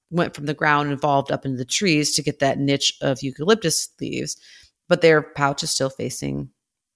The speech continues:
basically backwards, if you will. And then just to add to their temperature regulation,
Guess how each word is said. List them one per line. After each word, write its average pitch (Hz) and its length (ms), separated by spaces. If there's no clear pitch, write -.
basically 135 680
backwards, - 760
if - 120
you - 80
will. - 220
And 254 160
then 269 160
just 240 220
to - 180
add 180 480
to 165 640
their 151 880
temperature 190 420
regulation, 139 800